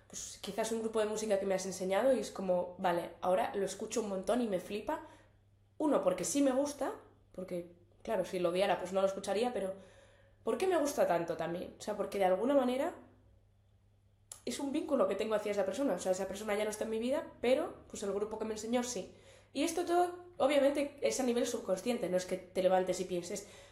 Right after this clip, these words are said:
"Voy a escuchar el grupo que me enseñó". O sea, no va así. Yo un día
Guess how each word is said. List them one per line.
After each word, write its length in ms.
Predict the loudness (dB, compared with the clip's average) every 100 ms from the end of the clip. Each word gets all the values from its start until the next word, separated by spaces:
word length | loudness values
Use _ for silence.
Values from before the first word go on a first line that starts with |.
| -4
"Voy 240 | 0 2
a 40 | 0
escuchar 440 | -2 -6 -2 0
el 120 | 0
grupo 280 | 0 0 0
que 120 | 0
me 80 | 0
enseñó". 240 | -2 -2 -4
O 40 |
sea, 260 | -2 -4 -2
no 140 | -2
va 80 | 0
así. 340 | 0 -4 -8 -8
Yo 120 | -6
un 60 | 0
día 280 | 0 0